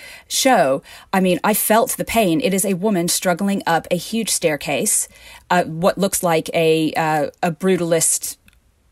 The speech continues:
bit of architecture, perhaps in the Barbican itself, with a pram. And we think about these things. There was huge discussions, uh,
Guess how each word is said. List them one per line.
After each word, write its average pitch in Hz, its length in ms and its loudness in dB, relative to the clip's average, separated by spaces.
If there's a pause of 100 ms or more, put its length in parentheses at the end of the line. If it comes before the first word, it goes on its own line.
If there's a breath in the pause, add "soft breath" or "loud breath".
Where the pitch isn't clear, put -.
(140)
bit 190 120 2
of - 100 -2
architecture, - 560 -2
perhaps 175 400 -4
in 180 40 0
the 170 60 0
Barbican 160 400 0
itself, 151 580 -2 (340 loud breath)
with 190 420 0
a - 60 -2
pram. 311 460 -2 (460 loud breath)
And 190 480 4 (200)
we 214 180 -2
think 311 240 2
about - 220 0
these 170 180 -2
things. - 220 -4
There 202 100 -4
was - 140 -6
huge 277 260 -2
discussions, 151 760 -2
uh, - 140 -4